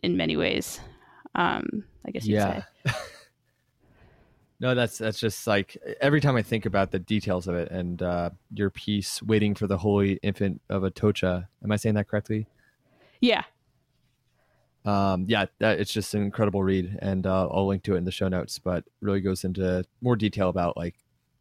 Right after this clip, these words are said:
Speaker 2: you know, what it is that you're hearing day to day. And, uh, I, you know, I think it's incredible that you're, that you're doing that work. Um, and so you said that people can volunteer at Dilly.
Speaker 1: Yes. Um, I think it was funny. So,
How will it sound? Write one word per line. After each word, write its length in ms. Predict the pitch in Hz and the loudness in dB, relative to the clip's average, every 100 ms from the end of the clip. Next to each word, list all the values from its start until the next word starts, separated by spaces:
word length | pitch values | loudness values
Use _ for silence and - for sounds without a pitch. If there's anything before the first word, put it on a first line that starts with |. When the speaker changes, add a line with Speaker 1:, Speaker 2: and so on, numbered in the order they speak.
| _ - | _ -6
Speaker 2:
you 80 | 95 | -4
know, 60 | |
what 180 | 92 98 | 0 2
it 80 | 95 | 2
is 180 | 95 95 | 0 -2
that 80 | 73 | -4
you're 100 | 87 | -2
hearing 380 | 98 92 87 | -2 -2 -2
day 120 | 90 90 | -2 -2
to 80 | |
day. 360 | 87 85 82 82 _ | 0 -2 -2 -8 _
And, 320 | 71 87 85 | -10 -8 -6
uh, 280 | 90 87 85 82 113 | -6 -4 -6 -10 -8
I, 40 | 92 | -8
you 60 | - _ | -8 _
know, 120 | 90 | -6
I 100 | 90 | -4
think 200 | - 95 | -4 -8
it's 180 | 87 - | -8 -8
incredible 380 | 92 95 87 90 | -6 -4 -2 -2
that 120 | 87 | 0
you're, 200 | 85 85 - - | -2 -4 -8 -8
that 80 | 92 | -4
you're 120 | 92 | 0
doing 180 | 101 90 | 2 2
that 160 | 73 | -2
work. 160 | 82 - _ _ _ _ _ - | -6 -10 _ _ _ _ _ -6
Um, 480 | 92 90 87 85 80 - | -4 -2 -2 -4 -10 -2
and 100 | 123 | 0
so 120 | - | 4
you 80 | 120 | 4
said 180 | 139 123 | 4 2
that 160 | 117 | 2
people 260 | - 123 113 | 0 0 0
can 400 | - 104 101 98 | 2 2 2 0
volunteer 460 | 98 95 92 98 87 | 2 0 0 -2 -2
at 80 | |
Dilly. 320 | 82 82 90 - _ _ _ _ _ - - - - - - | -2 -4 -4 -10 _ _ _ _ _ -16 -12 -12 -12 -8 2
Speaker 1:
Yes. 600 | 214 208 160 170 - - | 6 6 4 0 -4 0
Um, 240 | 214 202 - | 4 4 4
I 100 | 208 | 2
think 320 | - 302 330 - _ _ - | 4 4 4 2 _ _ 2
it 100 | 220 | 4
was 200 | 226 - | 4 4
funny. 380 | 277 269 247 220 | 4 6 6 4
So, 360 | - 208 190 | 4 4 2